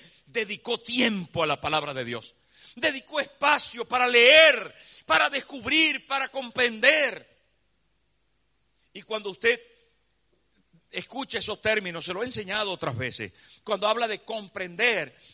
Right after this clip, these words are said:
esto es un, una palabra compuesta. Con,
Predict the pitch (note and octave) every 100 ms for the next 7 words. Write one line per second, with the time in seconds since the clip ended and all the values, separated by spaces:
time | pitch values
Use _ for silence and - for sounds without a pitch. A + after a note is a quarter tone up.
0 | - A3+ B3+ G#3+ G#3+ A3+ G#3+ A3+ G#3+ G#3+
1 | G#3 G#3+ G#3 G#3 F3+ - A3 - - B2+
2 | G2+ _ _ _ _ _ _ - C4 C#4+
3 | C4+ A#3